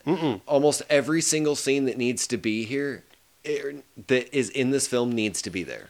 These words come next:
Speaker 1: Because it's either a stab-, it's an establish or a payoff, establish or payoff. There's no,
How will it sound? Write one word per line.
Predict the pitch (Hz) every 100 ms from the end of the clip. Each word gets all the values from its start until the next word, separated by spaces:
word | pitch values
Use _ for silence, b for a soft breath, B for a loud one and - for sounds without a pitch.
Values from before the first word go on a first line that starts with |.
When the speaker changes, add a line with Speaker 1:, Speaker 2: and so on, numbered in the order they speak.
| -
Speaker 1:
Because | 165 170 -
it's | 196 196
either | 196 175 143
a | 120
stab-, | - 139 160 -
it's | 147 - 131
an |
establish | 120 - 135 156 170 -
or | 170
a |
payoff, | - 170 143 95 -
establish | 98 - 110 120 120 131
or |
payoff. | - 143 127 90 -
There's | 104 101
no, | 113 117 117 117